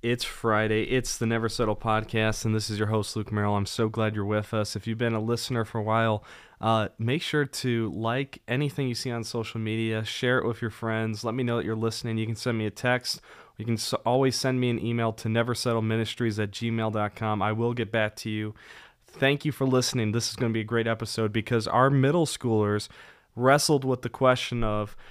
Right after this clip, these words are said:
what does it mean to follow Jesus? What does it mean to follow Jesus? And we looked at the passage in Matthew four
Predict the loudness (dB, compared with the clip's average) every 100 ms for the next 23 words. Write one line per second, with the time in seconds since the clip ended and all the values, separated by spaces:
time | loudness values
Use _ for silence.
0 | -20 -18 -10 2 4 6 4 0 0 2
1 | 2 2 0 -4 -8 _ _ _ -8 -8
2 | -6 2 4 4 2 0 -4 -6 -8 -10
3 | -12 -12 _ _ _ _ _ -12 -2 0
4 | 2 4 4 4 0 0 -2 0 -2 -2
5 | -6 -10 _ _ _ -10 -10 -6 -4 -4
6 | -4 -6 -8 -12 -18 -10 -10 -10 -16 -16
7 | -20 _ _ _ _ _ _ _ _ _
8 | -4 -2 0 -2 -2 -4 -2 -4 -4 -8
9 | -4 -2 -2 -4 -10 _ _ _ _ _
10 | _ _ _ -12 -8 -6 2 2 4 0
11 | -2 -2 0 0 -2 -8 -8 -4 -2 -2
12 | -6